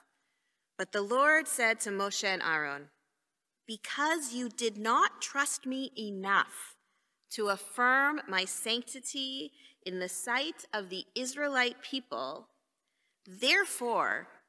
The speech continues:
you shall not lead this congregation into the land that I have given you.'"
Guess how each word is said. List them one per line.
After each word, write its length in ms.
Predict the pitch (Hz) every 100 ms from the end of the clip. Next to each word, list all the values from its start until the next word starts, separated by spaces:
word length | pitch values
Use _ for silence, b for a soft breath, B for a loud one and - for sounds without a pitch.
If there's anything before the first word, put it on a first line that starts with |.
| _
you 180 | 180 185
shall 640 | - - 254 277 302 320
not 480 | 269 247 247 247 -
lead 480 | 214 240 240 214 202
this 180 | 208
congregation 1120 | - 214 196 185 170 170 208 247 - 311 339 320 b b 233
into 340 | 277 277 294
the 140 | 226
land 580 | 214 208 196 180 170 175
that 160 | 175 -
I 180 | 170 175
have 200 | 170 -
given 340 | 165 165 160
you.'" 260 | 135 135